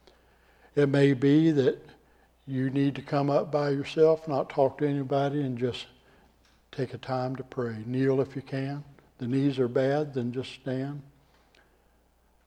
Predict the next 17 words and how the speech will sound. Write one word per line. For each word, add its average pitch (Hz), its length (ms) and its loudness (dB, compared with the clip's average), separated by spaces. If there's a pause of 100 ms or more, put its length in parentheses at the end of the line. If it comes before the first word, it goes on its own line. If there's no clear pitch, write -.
(1080)
It 147 140 4
may 156 220 6
be 156 260 4
that 139 200 4
God's 131 320 2
calling 139 460 0
to 123 60 -4
salvation. 127 840 -4
It 147 60 -8
may 135 200 0
be 131 220 -2
that 135 180 -2
God's 127 340 -2
calling 135 540 -2
to 127 120 -8
some 127 300 -6
particular 123 880 -6